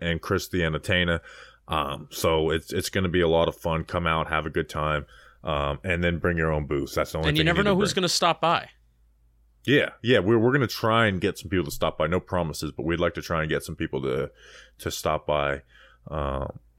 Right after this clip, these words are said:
Speaker 1: uh, our, our setup. So, so you'll, you'll, you'll meet some cool people. Last year was a lot of fun, so I was excited about
Speaker 2: I
Speaker 1: that.
Speaker 2: have to give Art Stapleton's chair back. So I think at FanFest there needs to be an exchange.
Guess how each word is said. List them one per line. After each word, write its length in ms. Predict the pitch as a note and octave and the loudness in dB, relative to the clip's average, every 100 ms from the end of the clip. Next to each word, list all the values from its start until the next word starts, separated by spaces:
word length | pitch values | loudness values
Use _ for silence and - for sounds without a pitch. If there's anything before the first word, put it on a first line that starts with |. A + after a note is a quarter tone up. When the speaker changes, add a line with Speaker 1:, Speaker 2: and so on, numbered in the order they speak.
| - | -8
Speaker 1:
uh, 260 | D2 C#2 B1 - | -6 -6 -10 -6
our, 220 | D2+ D2 - | -2 -2 -2
our 140 | D2+ | -4
setup. 360 | D2 D#2 C#2+ - | -2 -2 -4 -6
So, 260 | - - - - - _ | -8 -8 -8 -18 -20 _
so 140 | - | 0
you'll, 320 | A#2+ C3+ C3 | 4 6 6
you'll, 260 | B2 C3+ B2+ | 6 4 2
you'll 160 | B2 B2+ | 2 2
meet 240 | B2+ C3 | 4 0
some 120 | - A#2 | 0 0
cool 200 | A#2 A#2 | 2 2
people. 440 | A2 G#2+ G#2+ F#2+ | 2 2 0 0
Last 340 | G2 G#2+ A2 - | 2 4 4 0
year 80 | G2 | 0
was 180 | G2 | 0
a 80 | F2+ | 2
lot 260 | E2+ F2 F2 | 2 4 2
of 80 | - | 0
fun, 280 | D#2 C#2+ | -6 -8
so 200 | - D2 | -6 -2
I 20 | D2+ | -2
was 140 | - | -4
excited 440 | - - E2 C#2+ | -12 -4 -2 -2
about 220 | A#1+ A#1 D#3 | -4 -2 0
Speaker 2:
I 80 | |
Speaker 1:
that. 100 | D3+ | 0
Speaker 2:
have 300 | - F#3 - | 0 -2 -2
to 100 | - | -8
give 260 | D#3 D#3 C#3+ - | -2 -2 -2 -2
Art 220 | D3 C#3+ | -2 0
Stapleton's 600 | - D3 C3+ C3+ C3+ A#2 | 0 0 -2 -4 -4 -4
chair 280 | - B2+ A2 | -2 -2 -2
back. 360 | F2 - - - _ _ _ _ - | -4 -10 -12 -20 _ _ _ _ -4
So 300 | - D3+ D3+ | 0 2 2
I 100 | D3 | 0
think 580 | C#3 - - - E3 D#3+ | 0 -8 -8 -2 0 0
at 120 | D#3 | -2
FanFest 640 | - D3+ C#3+ B2 C3+ B2 - | 0 -2 -2 -2 0 0 0
there 140 | C3+ | 0
needs 280 | C3+ C3 - | 0 -2 -2
to 80 | C#3+ | 0
be 160 | B2+ B2+ | 0 0
an 60 | |
exchange. 920 | A#2 - - D3 C#3 B2 G#2+ F#2 - | 0 0 0 2 0 0 -4 -4 -6